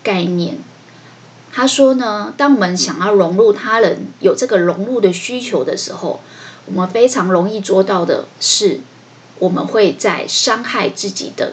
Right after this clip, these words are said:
个体性跟真实性。比如说，大部分的人都会有一个约定成熟的观念，觉得几岁到几岁是适婚年龄，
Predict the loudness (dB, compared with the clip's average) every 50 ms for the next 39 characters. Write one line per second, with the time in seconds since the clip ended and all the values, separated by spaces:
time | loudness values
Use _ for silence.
0 | -8 -4 2 2 2 2 2 -2 -8 -12 -10 -8 -6 -6 -6 -6 -6 -8 -8 -8
1 | -8 -6 -2 2 2 2 2 0 -2 -4 -4 -4 -4 -4 -4 -6 -10 -14 -20 -20
2 | -20 -20 -20 -20 -20 -20 -20 -20 -20 -20 -20 -20 -20 -20 -20 -20 -20 -8 -2 2
3 | 4 4 4 4 4 4 4 4 2 2 0 -4 -6 -8 -6 -6 -6 -6 -6 -8
4 | -8 -8 -4 0 0 0 2 2 0 0 0 -2 -2 -4 -8 -10 -14 -20 -20 -20
5 | -8 -2 0 0 0 2 4 4 4 4 2 0 -2 -4 -4 -2 -2 0 0 -2
6 | 0 4 4 4 4 2 -2 -8 -6 -6 -6 -6 -6 -4 -4 -2 0 0 0 0
7 | 0 -2 -2 -2 0 2 2 2 2 0 -2 -4 -6 -4 -4 -2 0 0 0 0
8 | -2 -4 -6 -14 -12 -8 -6 -6 -4 -2 0 2 2 2 2 0 -2 -2 -4 -6
9 | -6 -4 -2 2 2 2 2 0 -4 -6 -4 -2 0 0 0 0 2 2 2 2
10 | 0 -2 -2 0 0 -2 -2 -4 -6 -8 -8 -8